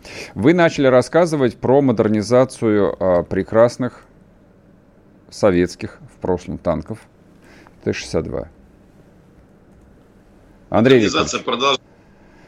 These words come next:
Speaker 2: причем модернизация продолжается, причем, вы знаете, самое главное, меня заказ поразил. Это на восемь полнокровных танковых полков.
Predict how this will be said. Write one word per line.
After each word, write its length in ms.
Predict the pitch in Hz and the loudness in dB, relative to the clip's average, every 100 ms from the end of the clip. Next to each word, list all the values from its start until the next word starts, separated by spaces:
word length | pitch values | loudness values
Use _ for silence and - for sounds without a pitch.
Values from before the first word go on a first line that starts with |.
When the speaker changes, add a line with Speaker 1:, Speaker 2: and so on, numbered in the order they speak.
| - | -16
Speaker 2:
причем 480 | 127 - 156 - - - - - _ | -10 -2 -2 -2 -10 -20 -20 -20 _
модернизация 680 | 113 120 143 156 165 139 131 | -8 -2 0 2 0 0 -4
продолжается, 680 | 135 135 147 151 175 127 117 | -6 -6 -4 -4 -4 -4 -8
причем, 640 | 87 117 - 135 135 117 - _ _ _ _ | -10 -10 -4 -2 -2 -6 -14 _ _ _ _
вы 140 | 104 123 | -8 -4
знаете, 400 | 135 165 127 110 | 0 0 -2 -4
самое 340 | 147 135 135 | -6 -4 -2
главное, 360 | 143 151 131 120 | 0 -2 -2 -4
меня 180 | 131 | -2
заказ 360 | 113 131 143 113 | -2 -2 -4 -6
поразил. 500 | - 110 104 110 95 | -6 -4 -4 -4 -6
Это 320 | 98 107 104 | -6 -4 -4
на 160 | 104 117 | -2 -4
восемь 300 | 151 156 110 | -2 -2 -6
полнокровных 640 | 113 117 117 147 135 113 | -8 -2 -2 0 -2 -2
танковых 420 | 131 123 117 104 | -4 -4 -8 -16
полков. 420 | - 117 110 95 | -16 -16 -12 -12